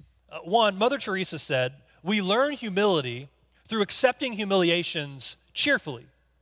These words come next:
Do not let that chance pass you by." And so I think the way we step into a life of humility is by being humiliated.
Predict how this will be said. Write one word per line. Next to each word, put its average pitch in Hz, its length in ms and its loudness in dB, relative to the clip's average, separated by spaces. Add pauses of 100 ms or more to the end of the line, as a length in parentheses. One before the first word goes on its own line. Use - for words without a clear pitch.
(640)
Do 180 80 -2
not 185 200 4
let 214 140 2
that 180 160 2
chance 165 260 -2
pass 139 280 0
you 131 80 -10
by." 117 240 -4 (1800)
And 190 120 -4
so 226 80 4
I 262 80 6
think 277 300 -2 (720)
the 190 80 2
way 202 260 4
we 214 140 -6
step - 280 2
into 208 200 -6
a - 20 0
life 160 240 4
of 156 120 -8
humility 143 580 -2
is 160 100 -2
by 147 180 4
being 190 360 -2
humiliated. 139 680 -2